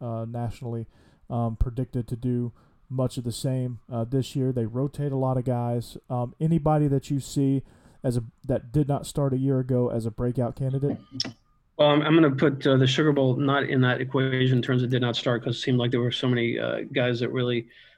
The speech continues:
Speaker 2: got a lot more P T and starting assignments. You know, Lewis Cine, of, of course, I think is, is the one you have to circle. Uh, you know, given that J R Reed's gone, and, um, you know,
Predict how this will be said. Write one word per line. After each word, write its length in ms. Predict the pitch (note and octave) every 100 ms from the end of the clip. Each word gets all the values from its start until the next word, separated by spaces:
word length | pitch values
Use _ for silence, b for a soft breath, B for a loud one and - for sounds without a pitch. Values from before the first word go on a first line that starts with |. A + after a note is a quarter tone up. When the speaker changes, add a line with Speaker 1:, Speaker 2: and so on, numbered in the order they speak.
| _
Speaker 2:
got 100 | C3+
a 60 | B2+
lot 180 | B2+ B2
more 140 | B2+
P 180 | B2+ C3
T 220 | C3 C3
and 140 | B2+
starting 280 | B2+ B2+ B2
assignments. 600 | A#2 - B2 B2+ B2 B2
You 80 | C3
know, 60 | B2+
Lewis 300 | C#3 C3 C3
Cine, 400 | C#3+ C3+ C3 B2+
of, 140 | A#2+ A#2
of 160 | B2 B2+
course, 320 | - C3+ C3
I 80 | B2+
think 240 | B2 A#2+
is, 120 | A#2+ B2
is 280 | C3 B2+
the 40 | C3
one 140 | B2
you 60 | A#2+
have 120 | A#2+
to 100 | -
circle. 420 | - B2 B2+ B2+ B B B B -
Uh, 360 | C3 B2 C2 -
you 280 | B2 -
know, 80 | B2
given 240 | B2+ B2+ B2
that 80 |
J 160 | A#2 C3
R 120 | B2+
Reed's 280 | B2 B2+ B2+
gone, 400 | B2+ B2 B2 A#2+
and, 260 | A2+ A2+ A#2+
um, 460 | A2+ A2+ A2+ A#2+
you 120 | - A#2+
know, 200 | A#2